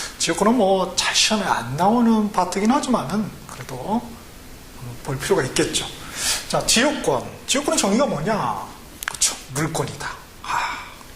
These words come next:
그러니까 당연히 물권조 청권이 있겠다. 아, 그래서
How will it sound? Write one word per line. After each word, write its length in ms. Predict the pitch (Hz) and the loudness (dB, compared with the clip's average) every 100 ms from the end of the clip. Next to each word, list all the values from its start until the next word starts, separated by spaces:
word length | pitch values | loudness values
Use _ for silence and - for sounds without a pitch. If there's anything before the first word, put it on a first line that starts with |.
| - - - - - - | -16 -16 -16 -18 -16 -6
그러니까 220 | 156 143 | -2 0
당연히 260 | - 156 139 | 2 2 2
물권조 440 | 135 160 165 160 | 0 2 2 2
청권이 380 | - 226 156 139 | 2 2 2 0
있겠다. 340 | - - - - - - - | -2 -2 0 -4 -6 -12 -8
아, 280 | - - - - - - - | -6 -6 -8 -12 -10 -10 -8
그래서 280 | - - | -2 0